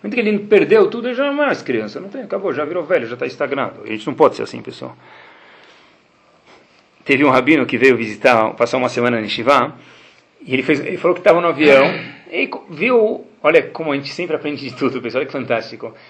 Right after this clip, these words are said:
Como que o avião levanta voo, como ele decola? Ele levanta a cabeça, a parte frontal do avião, e decola. O lógico, a gente já andou de avião mil vezes, nunca pensou nisso. O lógico de imaginar é que o avião, quando fosse aterrissar, ia abaixar a cabeça pra aterrissar.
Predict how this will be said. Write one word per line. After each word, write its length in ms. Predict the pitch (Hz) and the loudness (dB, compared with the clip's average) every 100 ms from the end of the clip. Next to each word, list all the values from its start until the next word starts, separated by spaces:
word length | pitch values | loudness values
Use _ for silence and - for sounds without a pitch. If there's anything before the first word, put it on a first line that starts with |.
| - - | -20 -2
Como 240 | 202 269 | 0 2
que 120 | 185 | 6
o 40 | 160 | 6
avião 460 | 135 151 135 139 | 8 6 6 2
levanta 440 | 131 123 139 139 123 | 0 2 2 2 2
voo, 200 | 120 117 | 2 0
como 160 | 151 | 0
ele 80 | 143 | 2
decola? 520 | 127 123 110 107 120 | 0 4 4 4 0
Ele 100 | 120 | -2
levanta 400 | 117 123 139 135 | 2 4 2 2
a 20 | 123 | 2
cabeça, 480 | 107 104 101 - | 2 -2 -6 -6
a 120 | 151 - | -10 -10
parte 380 | - 104 - | 2 2 0
frontal 400 | 120 104 101 117 | -10 -10 0 0
do 80 | 110 | 2
avião, 500 | 101 104 101 127 247 - - _ _ _ _ _ - | -2 -2 -2 -4 -6 -14 -20 _ _ _ _ _ -6
e 180 | 170 | -4
decola. 640 | 156 185 165 113 87 - _ _ _ _ _ _ - | 0 4 6 6 4 -12 _ _ _ _ _ _ -4
O 80 | 135 | 4
lógico, 800 | 139 180 220 131 127 139 151 - | 8 8 6 2 -4 -2 -4 -6
a 20 | |
gente 120 | 120 | -6
já 60 | 127 | -4
andou 160 | 120 127 | -2 -2
de 60 | |
avião 220 | 113 120 | 0 -2
mil 180 | 117 135 | -2 -2
vezes, 160 | 120 120 | -2 -4
nunca 180 | 123 120 | -6 -6
pensou 280 | 123 123 | -6 -10
nisso. 260 | 104 95 - - - | -12 -14 -18 -20 -14
O 60 | - | 0
lógico 440 | 240 180 185 175 | 6 8 6 2
de 100 | 151 | -2
imaginar 500 | 151 147 151 143 147 | 2 2 2 2 2
é 20 | 147 | 4
que 100 | 147 | 6
o 60 | |
avião, 400 | 139 139 131 135 | 4 6 6 6
quando 180 | 143 135 | 0 -4
fosse 180 | 135 139 | -4 -2
aterrissar, 500 | 135 135 123 131 131 | 0 0 4 6 8
ia 80 | 135 | 8
abaixar 340 | 127 123 131 | 6 6 2
a 20 | |
cabeça 380 | 127 120 107 120 | 2 0 0 0
pra 120 | 120 | 0
aterrissar. 600 | 131 160 226 233 110 - | 2 2 6 6 6 -2